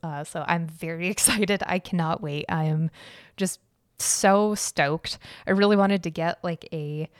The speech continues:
a period appropriate dress and everything. Sorry, I just wanted to make sure I was actually recording, and I am, so I'm okay.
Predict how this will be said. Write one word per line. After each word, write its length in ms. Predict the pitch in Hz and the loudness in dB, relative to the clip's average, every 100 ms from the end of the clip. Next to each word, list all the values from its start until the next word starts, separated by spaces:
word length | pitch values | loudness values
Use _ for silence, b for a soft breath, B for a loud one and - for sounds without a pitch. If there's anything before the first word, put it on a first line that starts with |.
| b b - | b b -6
a 160 | 165 160 | -6 -4
period 440 | - 262 254 226 | -2 2 4 2
appropriate 680 | 190 220 196 208 190 180 - 175 | 0 -4 -4 -4 -2 -2 -6 -4
dress 460 | 175 170 208 - | 2 2 2 0
and 180 | - 208 | 0 2
everything. 460 | 220 233 233 233 - | 2 0 0 0 -2
Sorry, 240 | - 156 | -6 -4
I 60 | 202 | -2
just 220 | 175 - | -4 -4
wanted 160 | 190 180 | -6 -6
to 60 | |
make 120 | 180 - | -6 -6
sure 160 | 185 | -6
I 40 | 180 | -6
was 100 | 196 | -6
actually 340 | 320 - 302 | -8 -6 -4
recording, 420 | 294 277 320 180 165 | -4 -4 -6 -6 -6
and 100 | 185 | -6
I 80 | 233 | -4
am, 240 | 220 165 | -4 -8
so 120 | - | -10
I'm 160 | 170 185 | -6 -6
okay. 200 | 233 | -6